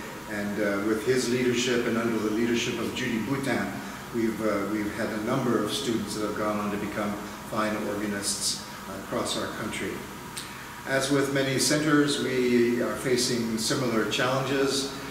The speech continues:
uh, in terms of maintaining and growing our membership.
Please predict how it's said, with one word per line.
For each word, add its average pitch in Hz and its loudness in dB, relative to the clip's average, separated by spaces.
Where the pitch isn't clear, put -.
uh, 107 -2
in 104 -2
terms 113 0
of 104 -2
maintaining 113 2
and 104 -2
growing 113 4
our 104 2
membership. 123 2